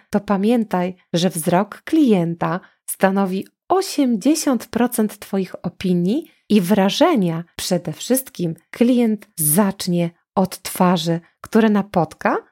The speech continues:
na przykład w recepcji, w barze, a pozostałe zmysły, takie jak smak, węch, dotyk, słuch,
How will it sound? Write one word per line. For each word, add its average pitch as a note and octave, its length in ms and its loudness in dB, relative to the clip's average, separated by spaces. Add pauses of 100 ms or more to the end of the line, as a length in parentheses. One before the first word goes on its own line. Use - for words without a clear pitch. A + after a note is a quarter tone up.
(220)
na A4+ 60 6
przykład - 640 -4
w - 40 -4
recepcji, F3 840 0
w - 200 -20
barze, F3 500 0 (240)
a F#3+ 140 2
pozostałe G3+ 720 2
zmysły, E3+ 680 -6
takie F3+ 300 -2
jak E3 240 -8
smak, F#3 640 -4 (220)
węch, F3 580 2
dotyk, F3 640 -2
słuch, F3+ 520 -2